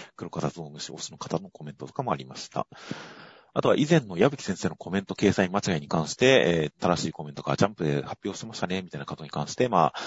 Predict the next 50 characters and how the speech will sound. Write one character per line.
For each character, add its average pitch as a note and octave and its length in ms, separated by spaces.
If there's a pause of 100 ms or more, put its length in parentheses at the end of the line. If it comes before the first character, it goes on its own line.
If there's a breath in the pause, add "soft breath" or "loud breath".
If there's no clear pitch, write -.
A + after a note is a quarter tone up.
(200 loud breath)
「編 G2+ 140
集 - 200
部、 - 220
し - 80
っ - 40
か - 120
り - 60
し - 20
て - 60
く - 100
れ」 G#2 80
っ - 20
て - 280
い - 0
う - 20
コ - 80
メ D#2+ 60
ン - 20
ト E2+ 80
で D#2+ 60
す - 80
と - 80
か、 A2 100
あ G#2 60
と E2 80
は C#2+ 80 (100)
「編 A#2+ 160
集 A#2+ 160
部 F2 120
も C#2 120
こ - 80
の G2+ 80
ご G#2+ 140
時 - 60
世 E2+ 120
だ C#2+ 80
し、 - 240
い - 60
ろ F#2 80
い - 20
ろ E2+ 80
大 F2+ 160
変 G#2 140
な A2 80
ん G2+ 40
だ E2+ 60
よ、 D2 100
き - 100
っ - 0 (140)
と」 - 140